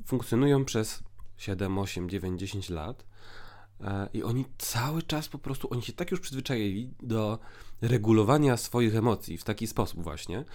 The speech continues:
że oni po prostu, to jest ich styl życia, nie? No i powiem wam szczerze, że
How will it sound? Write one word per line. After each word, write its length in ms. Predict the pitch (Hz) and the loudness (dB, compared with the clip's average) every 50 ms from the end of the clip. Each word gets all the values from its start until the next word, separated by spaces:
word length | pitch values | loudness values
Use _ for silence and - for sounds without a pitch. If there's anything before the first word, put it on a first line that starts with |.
| - - - - 113 - | -8 -8 -8 -8 -6 -2
że 120 | 110 127 | 0 2
oni 100 | 139 143 | 2 2
po 100 | - 151 | 0 -2
prostu, 220 | 147 156 165 165 | -4 -2 -2 0
to 100 | 160 180 | 0 0
jest 80 | 170 170 | -2 0
ich 100 | 170 - | -2 -4
styl 180 | - - 180 160 | 0 2 4 6
życia, 340 | 143 110 - - - 71 | 6 4 2 0 -4 -8
nie? 280 | 62 58 82 98 139 - - - - - - - - - - - - - - - - | -6 -4 -4 -4 -4 -6 -8 -12 -14 -16 -18 -16 -16 -14 -14 -14 -14 -14 -14 -10 -8
No 60 | 85 | -8
i 40 | 85 | -4
powiem 220 | - 135 151 160 | -2 0 0 2
wam 140 | 151 156 143 | 0 0 -2
szczerze, 320 | - - - 95 107 127 | -2 -4 -4 -2 0 0
że 180 | 123 131 139 143 | 0 -2 -2 -4